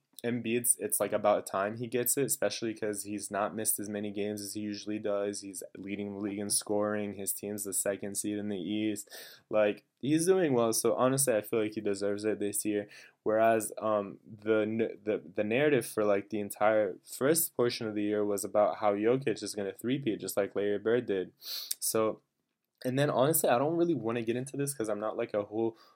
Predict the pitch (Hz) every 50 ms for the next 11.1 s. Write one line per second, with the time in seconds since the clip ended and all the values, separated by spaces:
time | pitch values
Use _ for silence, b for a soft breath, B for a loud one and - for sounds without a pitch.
0 | B B _ - - 110 95 - - - 113 113 123 123 123 120 110 107 110 110
1 | 98 - - 107 107 107 - - - 113 113 110 101 98 - 92 92 95 98 117
2 | 127 - - 156 160 156 - - - 175 190 214 208 - - 120 104 101 98 95
3 | 104 113 101 92 101 104 101 98 101 107 107 104 104 104 104 101 95 - - 104
4 | 95 - - - 107 113 110 - 113 123 123 117 117 120 120 113 - - - 127
5 | 123 - - - 107 - - 117 104 98 98 - - - - 101 98 107 110 -
6 | - - - - - 98 92 95 104 107 110 117 113 113 113 117 113 - 92 98
7 | - 80 90 - - 98 - - - 101 107 - - - 120 123 123 123 123 B
8 | B B B B B B B _ - 110 107 113 110 104 - - _ _ _ _
9 | - - 165 196 208 202 - - 139 147 147 143 139 120 110 110 - 113 104 -
10 | - 117 135 139 - 165 165 165 160 147 120 110 - - 117 120 123 117 110 95
11 | 90 -